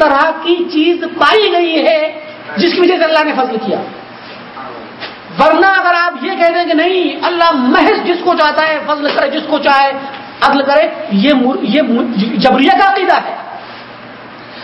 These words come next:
اشا-، اشاعرہ ماتریدیہ اللہ تعالیٰ کے افعال میں حکمت کے منکر ہیں۔ ابن قیم کی بڑی مشہور کتاب ہے ارواء ال-، کیا نام ہے اس کا؟ شفاء العلیل۔ شفاء العلیل آپ لوگ پڑھیں کبھی، اس کے اندر ابن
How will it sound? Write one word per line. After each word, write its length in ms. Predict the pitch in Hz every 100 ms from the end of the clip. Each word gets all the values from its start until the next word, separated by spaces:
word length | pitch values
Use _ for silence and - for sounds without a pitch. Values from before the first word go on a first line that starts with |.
| -
اشا-، 420 | 269 277 269 -
اشاعرہ 480 | 262 285 294 359 359
ماتریدیہ 640 | 311 302 302 302 277 302 349 359 - - - -
اللہ 320 | 269 302 349 339
تعالیٰ 260 | 311 311 320
کے 80 | 349 -
افعال 600 | 277 330 262 285 349 359 311
میں 260 | 311 339 - 277
حکمت 420 | 311 339 359 -
کے 100 | 359
منکر 420 | 339 392 508 -
ہیں۔ 260 | 240 - - - - - - - - -
ابن 200 | 254 285
قیم 220 | 277 320
کی 60 | 294
بڑی 160 | 277
مشہور 280 | 277 262 320
کتاب 260 | 311 302 294
ہے 100 | 285
ارواء 200 | 269 269
ال-، 200 | 269 269 - - -
کیا 120 | 262
نام 160 | 262 269
ہے 40 |
اس 80 | 262
کا؟ 60 |
شفاء 240 | 311 262 269
العلیل۔ 400 | 285 262 320 233 - - - - - - - - - - -
شفاء 260 | - 247
العلیل 420 | 277 311 277 320 330
آپ 160 | 302
لوگ 80 | 302 -
پڑھیں 260 | 262 320 311 247
کبھی، 440 | 262 339 - - - -
اس 120 | 269 -
کے 80 |
اندر 200 | 311 311
ابن 320 | 320 320 285